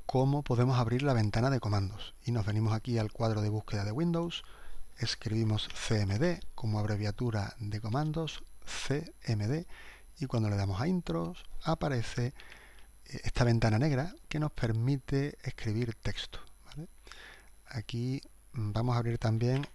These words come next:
una ventana, un navegador de archivos y vemos que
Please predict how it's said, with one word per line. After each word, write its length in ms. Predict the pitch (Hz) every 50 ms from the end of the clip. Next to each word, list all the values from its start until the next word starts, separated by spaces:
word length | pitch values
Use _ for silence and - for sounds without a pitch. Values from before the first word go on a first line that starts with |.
| - - -
una 300 | - 127 123 123 120 120
ventana, 720 | 113 110 107 110 110 - - 120 120 120 123 127 135 - - - - - - - - - - -
un 160 | 160 143 117
navegador 420 | 113 110 110 104 101 98 101 98 95
de 60 | 98
archivos 580 | 98 107 - - 175 170 170 175 165 - - - - - - - - - - - - - - -
y 260 | - 160 165 165 - - -
vemos 560 | - 135 123 120 131 135 139 139 135 - - -
que 360 | - - 135 131 135 135 143